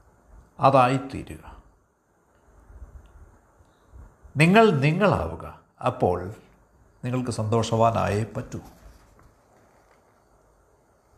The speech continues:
എന്തുകൊണ്ടാണ് നാം അതൃപ്തരാവുന്നത്, അസന്തുഷ്ടരാവുന്നത്? എന്തുകൊണ്ട്? ഇതിൻ്റെ കാരണം എന്തെന്നാൽ,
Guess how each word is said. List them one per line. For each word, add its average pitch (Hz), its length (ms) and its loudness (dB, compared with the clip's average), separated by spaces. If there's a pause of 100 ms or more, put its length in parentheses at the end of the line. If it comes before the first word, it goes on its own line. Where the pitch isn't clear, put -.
(1700)
എന്തുകൊണ്ടാണ് 139 600 4
നാം 107 440 2 (220)
അതൃപ്തരാവുന്നത്, 131 1040 -2 (320)
അസന്തുഷ്ടരാവുന്നത്? 139 1160 -2 (1400)
എന്തുകൊണ്ട്? - 460 -4 (3000)
ഇതിൻ്റെ 156 340 0
കാരണം 170 460 4
എന്തെന്നാൽ, 87 440 -14